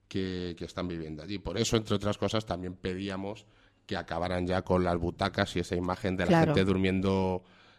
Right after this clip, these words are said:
Speaker 1: tirada en el suelo por los dolores que les provocan, eh, las butacas hospitalarias. La verdad es que el ayuntamiento aquí se mantiene un poquito en sus trece, siguen planteando desde el área que, que, bueno, que por razones metodológicas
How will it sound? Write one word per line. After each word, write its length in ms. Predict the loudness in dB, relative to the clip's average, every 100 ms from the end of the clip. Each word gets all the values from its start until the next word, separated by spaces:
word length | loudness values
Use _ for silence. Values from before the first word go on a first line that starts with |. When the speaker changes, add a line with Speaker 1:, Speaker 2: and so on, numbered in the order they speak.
| _ _
Speaker 1:
tirada 640 | -4 -2 -4 -2 -2 -2
en 200 | -4 -4
el 140 | -4 -6
suelo 420 | -6 -4 -4 -6
por 340 | -6 -6 -6 -6
los 140 | -6
dolores 320 | -4 -4 -4
que 100 | -6
les 80 | -10
provocan, 560 | -10 -12 -8 -8 -8 -10 -16 -20 -20 -20 -20 _
eh, 320 | -6 -2 0 0
las 160 | -2
butacas 440 | -2 -4 -6 -8 -10
hospitalarias. 600 | -14 -14 -12 -10 -8 -10 -14 -20 -20 _
La 140 | -8
verdad 220 | -6 -6 -8
es 60 |
que 100 | -6
el 40 | -6
ayuntamiento 640 | -6 -6 -4 -2 -2 -2
aquí 540 | -2 0 0 0 -2
se 120 | -4 -6
mantiene 360 | -6 -2 -2
un 40 | -2
poquito 300 | -4 -2 -4
en 60 |
sus 180 | -4 -6
trece, 440 | -4 -4 -6 -10 -12 _ _ _
siguen 360 | -6 -2 0 0
planteando 1080 | 0 -2 0 -2 0 0 0 -2 -4 -6 -12 -20 _ _ _
desde 360 | -14 -10 -6 -4
el 80 | -2
área 400 | -2 -2 -2 -2
que, 640 | -2 0 0 0 0 -2 -4
que, 80 |
bueno, 280 | -6 -4 -4
que 100 | -6
por 240 | -8 -8 -10
razones 320 | -8 -6 -2
metodológicas 1000 | -2 0 0 0 -2 -6 -4 -6 -6 -12